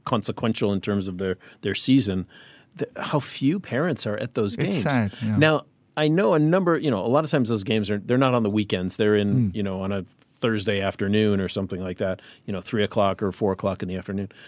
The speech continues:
Speaker 1: So I know the timing isn't great, and I know a lot of parents do work, but, but, you know,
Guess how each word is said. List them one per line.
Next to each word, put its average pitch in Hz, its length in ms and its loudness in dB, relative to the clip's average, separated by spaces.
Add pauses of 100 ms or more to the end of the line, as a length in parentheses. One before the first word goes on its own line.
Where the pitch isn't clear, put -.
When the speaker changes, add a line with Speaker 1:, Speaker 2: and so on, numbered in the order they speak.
Speaker 1:
So - 120 0
I 160 40 6
know 208 120 6
the 165 120 2
timing 117 420 2
isn't 101 240 -2
great, 101 160 -2
and 113 100 -4
I 147 60 0
know 156 140 2
a - 20 0
lot 123 140 2
of 101 80 0
parents 98 280 -4
do 101 200 -4
work, 90 340 -6 (400)
but, 104 320 0 (380)
but, 139 260 0
you 160 100 0
know, 117 200 2